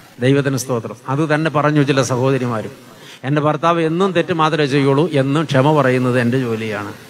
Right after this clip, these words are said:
പറഞ്ഞുകൊണ്ടേയിരിക്കുകയാണ്. എന്നാലും കുഴപ്പമില്ലല്ലോ, തരക്കേടില്ലാതെ പോകുന്നുണ്ട്. ദൈവമക്കളെ, എന്താണ്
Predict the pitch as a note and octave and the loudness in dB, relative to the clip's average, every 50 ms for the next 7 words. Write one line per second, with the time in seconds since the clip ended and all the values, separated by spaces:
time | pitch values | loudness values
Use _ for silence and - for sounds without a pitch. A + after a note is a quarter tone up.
0 | - - - - - - - - B2+ B2 B2 B2 B2+ A#2+ A#2 A2 A2+ A2 A2 G#2+ | -20 -20 -20 -20 -20 -14 -4 -2 0 2 4 4 2 2 0 0 0 0 0 -2
1 | G#2 G2 - - G2+ G2+ G2+ - - - - - - - - - - - B2 B2+ | -4 -6 -8 -8 -10 -10 -10 -12 -16 -16 -20 -20 -20 -20 -20 -14 -6 -2 0 2
2 | C3+ C#3 D#3+ D3+ D#3 D3+ D3 C#3+ E3+ F3 D#3+ E3 D#3+ D#3+ E3 D3+ D3 - - - | 2 2 2 2 2 2 2 2 2 0 0 0 -2 -2 -4 -6 -8 -12 -18 -20
3 | - - - - - - B2+ C3+ C3+ - - D3+ C#3 C#3 C#3 C3 C3+ C3 C3 A#2+ | -20 -20 -20 -8 -2 0 0 0 0 0 0 0 2 2 0 0 0 0 0 -2
4 | A2 A#2+ A#2+ A#2 A2 A2 G#2+ G2+ F#2+ G2+ - - - - - - C#3+ D#3+ E3 E3 | -2 -2 -2 -4 -4 -6 -6 -8 -10 -12 -16 -20 -20 -12 -2 2 2 4 4 4
5 | D#3+ D3 - D#3+ D3 D3 C#3+ B2+ A2 - - - - - - - - D3 D#3 F3+ | 2 0 0 -2 -2 -2 -2 -2 -6 -10 -16 -20 -20 -20 -18 -8 -4 -2 -2 -2
6 | F#3+ F#3+ G3+ F3 D3+ C#3 C#3 C#3 | 0 0 2 2 2 2 2 0